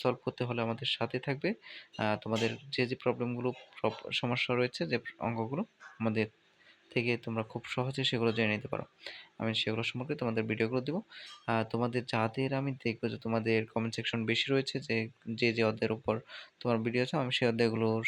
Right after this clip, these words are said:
সম্পর্কে পুরো বিস্তারিত A to Z তোমাদের সাজেশন দেওয়ার চেষ্টা করব। তো প্রিয় শিক্ষার্থীরা, আজকের জন্য এখানেই শেষ করছি। পরবর্তী ভিডিওগুলো পেতে হলে অবশ্যই বলো আমাদের সাথেই থাকবে। যদি ভিডিওটি ভালো লেগে থাকে, তাহলে চ্যানেলটি সাবস্ক্রাইব করে বেল বাটনে ক্লিক করে আমাদের সাথে থাকবে। তো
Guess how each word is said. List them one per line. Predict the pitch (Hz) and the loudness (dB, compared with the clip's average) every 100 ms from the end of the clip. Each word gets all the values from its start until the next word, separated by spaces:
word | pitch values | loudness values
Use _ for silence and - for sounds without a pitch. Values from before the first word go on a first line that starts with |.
| - | 2
সম্পর্কে | 117 127 240 - - - _ | 0 -2 -6 -10 -20 -20 _
পুরো | 131 120 | 4 4
বিস্তারিত | 123 123 139 131 131 | 4 0 0 0 0
A | - 117 - | 0 0 2
to | 117 113 | -2 2
Z | 131 135 - | 2 2 -2
তোমাদের | 110 110 - - | -2 0 -2 2
সাজেশন | 113 113 120 110 | 2 2 -4 0
দেওয়ার | 107 113 - - - _ | 2 0 -2 -14 -16 _
চেষ্টা | - 113 - | -2 -2 0
করব। | 107 - - - - | -4 -6 -16 -18 -8
তো | - | -2
প্রিয় | 127 135 | 2 2
শিক্ষার্থীরা, | - 139 135 131 | 2 0 0 0
আজকের | 127 - | 0 -2
জন্য | 127 127 | -2 0
এখানেই | 123 143 147 | -2 0 0
শেষ | - | 0
করছি। | - 151 - - | 0 -2 -4 -4
পরবর্তী | 117 113 - 117 | -2 -2 -4 -2
ভিডিওগুলো | 117 113 117 | 0 0 -2
পেতে | 113 - | -2 -2
হলে | 113 113 | 0 0
অবশ্যই | 117 - 120 | 0 0 0
বলো | 131 | 0
আমাদের | 120 117 - | 0 0 0
সাথেই | 117 139 | 0 0
থাকবে। | 139 151 - - - - - _ | -2 -4 -6 -6 -12 -14 -16 _
যদি | 117 117 117 | -2 0 2
ভিডিওটি | 117 120 117 | 2 0 0
ভালো | 120 127 | 2 2
লেগে | 139 | 0
থাকে, | 139 143 143 151 - - _ | -2 -4 -4 -4 -8 -20 _
তাহলে | 113 107 107 | -2 -2 -2
চ্যানেলটি | 113 107 110 | -2 -2 -4
সাবস্ক্রাইব | - - - 127 | -6 -6 -6 -4
করে | 127 | -2
বেল | 117 117 | 0 -2
বাটনে | 117 113 | -4 -8
ক্লিক | 110 131 - | -6 -8 -4
করে | 151 | -2
আমাদের | 113 113 - | 0 0 -2
সাথে | 110 107 | -2 -2
থাকবে। | 110 - - _ - - _ | -4 -8 -16 _ -20 -20 _
তো | - | 0